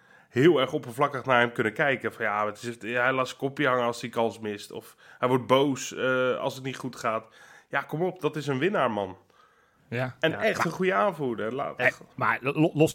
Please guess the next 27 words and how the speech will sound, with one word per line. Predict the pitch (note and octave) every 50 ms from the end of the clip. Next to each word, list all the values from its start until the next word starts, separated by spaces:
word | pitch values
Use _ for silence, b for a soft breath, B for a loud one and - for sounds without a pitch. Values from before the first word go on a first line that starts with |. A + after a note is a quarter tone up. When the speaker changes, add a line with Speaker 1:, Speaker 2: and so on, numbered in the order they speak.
| - -
Speaker 2:
even | A#2+ C#3 C3+ A#2 A#2+ - - A2+ - - -
eens. | - C#3+ D3 E3 F#3 F#3+ - -
Ik | C3 A#2+
bedoel, | B2 C3+ C#3
ik | C3+
vind | - C#3+ C3
het | A#2 B2
echt | B2+ - C3
een, | B2+ -
een | C3 B2
waanzinnige | A#2+ A#2+ B2+ A#2+ C#3+ D3+ D3+ B2 B2
leider. | A2+ A2+ A#2 C3 D#3+ F3 F#3+ A3+ C4+ - - _ -
Maar, | B2 B2+ - - b b b b b b
maar | b - -
als | B2+ B2
je | C3
ziet | A2 C3 D3+ -
hoe | D3 D3
hij | D3+ C3
die | C3+ B2+
twee | - D3 C#3+ B2+ A2+ A2
goals | - F3 F#3 F3+ B2+ A2
weer | A#2+ F#2+
maakt, | G2+ G2+ F#2+ F2+ - -
jongen. | G#2+ F#2 F2+ F2+ F#2+ G2
Dat, | A#2 A#2+ -
dat, | -